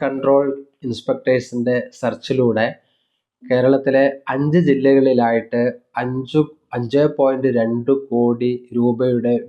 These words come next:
വ്യാജ മരുന്നുകളാണ് കണ്ടെത്തിയിരിക്കുന്നത്. വെറും അഞ്ച് ജില്ലകളിലാണ് ഇത്രയും വലിയ എമൗണ്ട്, അഞ്ചേ കോടി രണ്ട് രൂപയുടെ, കോടി രൂപയുടെ വ്യാജ മരുന്നുകൾ കണ്ടെത്തിയിരിക്കുന്നത്.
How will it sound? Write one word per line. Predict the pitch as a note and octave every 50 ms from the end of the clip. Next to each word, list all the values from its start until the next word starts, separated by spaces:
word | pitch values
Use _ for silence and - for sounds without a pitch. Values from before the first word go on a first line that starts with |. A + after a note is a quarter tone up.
| G#2+
വ്യാജ | A2 A2 G#2+ A2 A#2 A#2 A2+ B2 B2+ A#2
മരുന്നുകളാണ് | A2 A2 G#2+ A2 G#2 A2 G#2+ G#2+ G#2+ G#2 G2 G2 G2+ G#2 -
കണ്ടെത്തിയിരിക്കുന്നത്. | G#2 G2+ F#2 G2+ G2+ - G2 F#2+ F#2+ F#2+ F#2 F#2 F#2 F2+ - G2+ _ _ _ _ _ _ _ _ _ _ _ _ _ _ _ _ _ _ _ _ -
വെറും | C3+ D3+ F3 F3 F3 F3 C#3 C#3
അഞ്ച് | C#3+ D#3 E3 F3 G#3 G3+
ജില്ലകളിലാണ് | G3+ F#3 F3 E3+ E3 E3 D#3+ D#3 C#3+ C#3 C3+ C3 B2+ B2+ C3 C#3+ F#3+ G#3 - _ _ -
ഇത്രയും | - - _ - C3+ C#3 C#3 C#3 D3 D3+ C3+ A2+
വലിയ | A#2 B2 B2+ C3+ C#3 C#3+ C3 A#2
എമൗണ്ട്, | A2+ A#2 A#2+ A#2+ A2 A#2 A2+
അഞ്ചേ | A2 A2 A2+ B2+ C3 B2+ B2
കോടി | B2+ B2 A#2+ B2 B2 A#2+ A#2
രണ്ട് | A2 G#2+ G#2+ G#2+ G#2+ A2 B2 C3 D#3 - _ _ _ _ _ _ _ _ _ _ _ _ _ _ -
രൂപയുടെ, | A2+ A2+ A2+ A2 A#2 A#2 A2+ A2 A2 G#2+ A#2 A#2+ A#2+ - - -
കോടി | A#2+ B2 C3 C3+ C#3+ C3+ B2+
രൂപയുടെ | A#2+ A#2 A2+ A2+ A#2 A2+ A2+ A2 A2 B2+ C3+ C#3+ - _ _ _ _ _ _ _ _ _ _ _ _ _ _ _ _ _ _
വ്യാജ | A#2+ A#2+ A2+ A#2 G#2+ A2+ A#2 A#2 A#2+ A#2
മരുന്നുകൾ | A#2+ A2+ A2+ A2+ A2+ G#2+ G#2+ G#2 G#2
കണ്ടെത്തിയിരിക്കുന്നത്. | G2+ G2+ G#2 G2+ - G#2 G2 F#2+ F#2 - F#2 F#2+ F#2 F2+